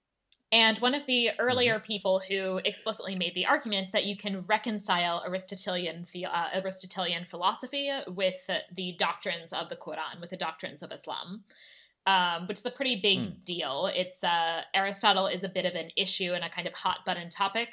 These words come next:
Speaker 1: for Jews, Christians, and Muslims in this period, because he argued in favor of the eternity of the world, so that the world had always been there, whereas all three of those faiths very much emphasize that God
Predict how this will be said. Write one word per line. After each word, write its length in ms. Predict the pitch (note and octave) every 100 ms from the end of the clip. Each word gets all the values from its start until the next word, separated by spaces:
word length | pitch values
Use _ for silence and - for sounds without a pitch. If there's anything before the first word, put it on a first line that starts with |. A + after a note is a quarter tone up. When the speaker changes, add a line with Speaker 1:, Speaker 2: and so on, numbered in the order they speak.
| -
Speaker 1:
for 240 | G3 F#3
Jews, 360 | F3+ F#3 F#3 F#3
Christians, 420 | - F#3 - D#3+
and 240 | C3+ F3 F#3+
Muslims 400 | G#3+ G#3+ A#3+ A#3+
in 80 |
this 160 | A3+ A3+
period, 440 | - A3+ A#3 B3 C4+ - _ - - _
because 560 | - G3+ G#3 F#3 F#3 -
he 260 | - A#3
argued 380 | G3 G3+ G3 F#3
in 140 | E3+ F#3
favor 360 | G3 F#3 F#3
of 140 | D#3+ E3+
the 240 | F3 E3+ E3
eternity 640 | D3+ - - F#3+ - C4 B3+
of 100 | B3
the 100 | B3
world, 340 | A#3+ B3 C4
so 120 | C4
that 140 | F#3+ F#3
the 80 | F3
world 320 | E3+ F3 D#3+
had 140 | G3
always 420 | - D#3+ E3 D#3 -
been 180 | E3 G3+
there, 260 | B3+ C#4+ D#4+ _ - - _ _
whereas 480 | G3 G3 F#3 F3+ E3+ -
all 260 | F#3+ F#3+ F#3+
three 180 | F#3 F3+
of 100 | F3+
those 280 | E3 E3+ -
faiths 500 | G#3 A3+ - - - - _ -
very 260 | F3+ E3
much 220 | F3 F3 -
emphasize 560 | G3 F#3 F#3 F3+ F3 F3
that 240 | F3 E3+ - -
God 440 | E3+ D#3+ D#3 D#3